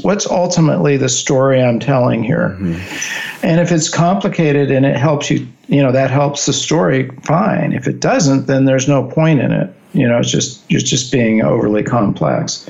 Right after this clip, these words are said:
Speaker 1: But this brings up, an, you know, the second part of the book, I get into,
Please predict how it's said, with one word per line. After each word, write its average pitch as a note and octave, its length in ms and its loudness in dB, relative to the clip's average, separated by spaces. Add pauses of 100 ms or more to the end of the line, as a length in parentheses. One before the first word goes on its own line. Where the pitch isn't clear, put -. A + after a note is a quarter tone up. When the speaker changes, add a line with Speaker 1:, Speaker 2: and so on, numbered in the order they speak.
(1400)
Speaker 1:
But F#3 160 0
this D#4 240 0
brings B3+ 300 2
up, - 380 -2 (160)
an, D#3+ 440 2
you E3+ 160 2
know, E3 140 4
the D3+ 60 0
second C4 360 0
part F#3+ 220 2
of C#3 80 0
the C3 60 0
book, D#3 580 0
I C3+ 100 0
get D3 220 0
into, D3 680 0